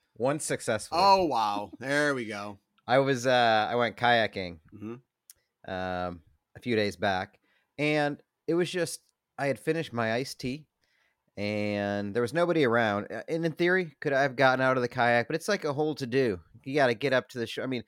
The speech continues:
Speaker 1: there was no, like, really easy, like, bank. It was, like, kinda, it was high enough off where it would have been awkward to get in and out. So I was like, "Let me try, you know, let's have a, let's have a day. Let me try something I haven't
Speaker 2: Mm-hmm.
Speaker 1: tried and pee into this iced tea."
Speaker 2: While sitting in a
Speaker 1: And
Speaker 2: cont-, while
Speaker 1: while
Speaker 2: sitting,
Speaker 1: sitting.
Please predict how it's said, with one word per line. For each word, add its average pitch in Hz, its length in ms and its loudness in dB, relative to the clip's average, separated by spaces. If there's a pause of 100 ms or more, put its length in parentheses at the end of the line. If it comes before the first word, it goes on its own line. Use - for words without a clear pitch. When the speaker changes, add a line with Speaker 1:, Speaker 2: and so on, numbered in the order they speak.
(180)
Speaker 1:
there 127 60 -4
was 139 120 -2
no, 202 160 4
like, 139 160 4
really 131 280 0
easy, 120 400 -4
like, 101 260 -4 (120)
bank. 110 360 -4
It 98 40 -10
was, 92 160 -10
like, 98 180 -6
kinda, 101 380 -6 (800)
it - 40 -10
was 107 100 -8
high 131 200 2
enough 120 220 0
off 104 300 4
where 98 80 0
it 101 40 0
would 107 100 0
have 101 60 2
been 95 80 0
awkward 95 420 -4
to 95 60 -10
get 92 160 -6
in 98 100 -4
and 90 100 -8
out. 95 240 -4
So - 80 -14
I - 20 -10
was 87 80 -14
like, 87 160 -12 (440)
"Let 165 120 -6
me 254 60 -4
try, 123 300 -2
you 160 120 -2
know, 143 80 0
let's 220 160 -2
have 269 140 -6
a, 330 60 -8 (160)
let's - 120 -16
have 240 120 -4
a 240 60 -4
day. 151 320 -4 (400)
Let - 60 -6
me 131 40 -2
try 156 200 2
something 156 320 -4
I 120 60 2
haven't 120 180 -2
Speaker 2:
Mm-hmm. 127 60 -12
Speaker 1:
tried 107 380 0 (520)
and 101 140 -12
pee 143 200 -4
into 143 200 -6
this 123 180 -2
iced 120 260 -4
tea." 104 220 -14 (200)
Speaker 2:
While 175 380 2
sitting 202 440 2
in 160 80 2
a - 20 0
Speaker 1:
And 147 80 -6
Speaker 2:
cont-, 151 360 2 (140)
while 135 300 2
Speaker 1:
while 120 220 4
Speaker 2:
sitting, 202 180 2
Speaker 1:
sitting. 98 240 0